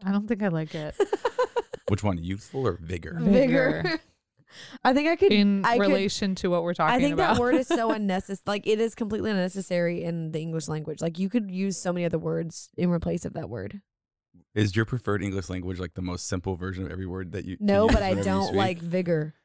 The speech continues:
Speaker 3: Okay. What would you, what,
Speaker 2: What can
Speaker 3: what
Speaker 2: you
Speaker 3: other
Speaker 2: replace that
Speaker 3: words?
Speaker 2: with?
Speaker 3: You tell me.
Speaker 1: Thesaurus.
Speaker 2: My youthful jubilance.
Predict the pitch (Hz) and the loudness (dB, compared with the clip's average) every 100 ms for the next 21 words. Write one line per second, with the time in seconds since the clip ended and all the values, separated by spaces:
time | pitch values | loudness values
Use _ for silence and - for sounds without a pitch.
0 | _ - 98 101 101 - _ _ _ 101 | _ -6 -2 -2 -4 -10 _ _ _ 0
1 | 101 98 85 - 95 220 233 262 233 208 | 2 0 -4 -2 2 2 4 2 4 2
2 | 208 208 - 180 170 90 95 104 104 120 | 2 2 0 0 -2 -2 -4 -4 -2 -4
3 | 117 214 - 202 196 196 208 190 208 214 | 0 0 0 -2 0 2 0 0 0 -2
4 | - 214 208 196 190 185 _ _ _ _ | -2 0 2 2 2 -2 _ _ _ _
5 | 180 185 214 180 160 156 - - | -2 4 6 6 2 -4 -12 -14